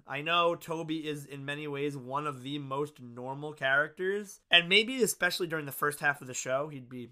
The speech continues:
safe, wouldn't be fired at all. But he gets a little creepy there towards the end. So at least late Toby is getting some sort of mild warning for general creepiness, but it's nothing, anything too crazy, you know? And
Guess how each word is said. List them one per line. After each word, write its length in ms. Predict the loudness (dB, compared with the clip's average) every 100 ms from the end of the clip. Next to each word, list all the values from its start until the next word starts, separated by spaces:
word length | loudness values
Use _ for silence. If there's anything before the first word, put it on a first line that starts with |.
| _
safe, 420 | -6 -6 -6 -10
wouldn't 260 | -12 -12 -10
be 80 | -6
fired 380 | 0 2 0 -4
at 80 |
all. 380 | 2 2 2 -4 _ _ _ _ _
But 140 | -6
he 80 | -6
gets 220 | -2 -2
a 40 | 4
little 180 | 2
creepy 440 | 2 -4 -4 0 0
there 160 | 0
towards 280 | 0 -2 -2
the 140 | -4 -2
end. 280 | -2 -4 -14 -20 _ -2
So 160 | 4
at 160 | 4 4
least 240 | 0 0
late 380 | 4 4 2 _
Toby 480 | 0 2 2 2 -2 _
is 160 | -10 -2
getting 480 | -4 -2 -10 -12 -18 -4
some 240 | -2 2
sort 240 | 6 6
of 60 | 8
mild 300 | 10 10 8
warning 320 | 2 -2 -4
for 360 | -8 -6 -6 -8 _ -18
general 360 | -6 -2 0 -2
creepiness, 800 | -4 -10 -10 -10 -10 -14 -20 _
but 280 | 2 2 2 _ -8
it's 180 | -6 -4
nothing, 260 | -6 -6
anything 320 | -10 -10 -12
too 140 | -16 -18
crazy, 460 | -12 -10 -10 -12
you 120 | -14 -10
know? 240 | -10 -10 _ 4
And 160 | 4